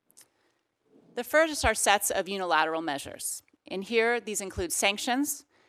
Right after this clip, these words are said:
as well as a cfius re-, investigation here in the United States.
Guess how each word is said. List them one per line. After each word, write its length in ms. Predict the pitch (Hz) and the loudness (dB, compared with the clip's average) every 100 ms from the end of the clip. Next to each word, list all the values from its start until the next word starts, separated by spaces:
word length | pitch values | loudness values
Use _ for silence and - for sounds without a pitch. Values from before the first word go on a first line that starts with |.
| _ | _
as 160 | 202 190 | -6 2
well 240 | 202 202 | 6 6
as 300 | - 190 185 | 6 0 0
a 280 | 185 160 160 - | -2 0 -2 -4
cfius 520 | - 220 226 196 - | -4 -2 -2 -2 -4
re-, 100 | 190 - | -10 -8
investigation 760 | 196 180 175 190 170 170 180 | -2 0 0 -2 -4 -4 -8
here 140 | 175 170 | -6 -4
in 60 | |
the 80 | 165 | -2
United 240 | 151 147 - | -2 -2 -6
States. 480 | - - - - | -10 -12 -10 -12